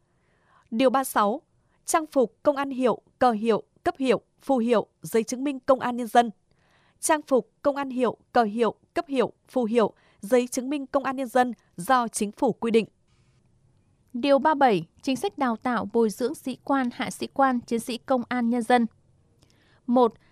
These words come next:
Speaker 2: sĩ quan, hạ sĩ quan, chiến sĩ công an nhân dân được đào tạo, bồi dưỡng về chính trị, pháp luật, chuyên môn nghiệp vụ và kiến thức cần thiết khác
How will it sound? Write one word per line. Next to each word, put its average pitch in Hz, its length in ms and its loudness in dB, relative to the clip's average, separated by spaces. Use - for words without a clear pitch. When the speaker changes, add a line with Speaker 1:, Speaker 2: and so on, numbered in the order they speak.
Speaker 2:
sĩ 302 200 -6
quan, 330 320 0
hạ 277 160 -2
sĩ 254 180 -10
quan, 285 340 0
chiến 262 160 -6
sĩ - 140 -6
công 208 220 -2
an 285 180 -2
nhân 277 140 -2
dân 262 340 -2
được 208 180 -2
đào 214 220 0
tạo, 208 400 -2
bồi 202 240 2
dưỡng 240 320 -4
về 262 80 -2
chính 214 220 -6
trị, - 300 -6
pháp 370 220 -4
luật, 247 200 0
chuyên 294 200 -4
môn 269 220 -2
nghiệp 202 180 -4
vụ 208 220 2
và 190 80 2
kiến 196 200 -6
thức - 160 -8
cần 214 200 0
thiết 339 220 -8
khác 339 220 0